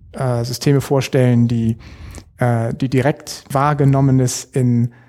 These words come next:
Aktion umsetzen, ohne,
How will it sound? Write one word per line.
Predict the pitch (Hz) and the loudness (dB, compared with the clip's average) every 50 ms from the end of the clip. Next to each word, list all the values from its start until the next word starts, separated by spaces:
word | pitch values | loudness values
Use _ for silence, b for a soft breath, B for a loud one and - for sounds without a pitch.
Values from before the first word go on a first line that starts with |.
| b b - | b b -8
Aktion | 131 - - - - - 139 131 131 127 - | -8 -6 -6 -6 -4 -2 0 0 0 0 2
umsetzen, | - 143 139 127 123 110 - - - 117 110 107 - - - - b b b b b b b b b - | 2 2 2 2 2 -2 -4 -4 -6 -8 -8 -8 -10 -16 -20 -20 b b b b b b b b b -4
ohne, | - 131 127 131 127 123 120 117 117 120 | 0 2 2 4 4 4 2 2 0 -2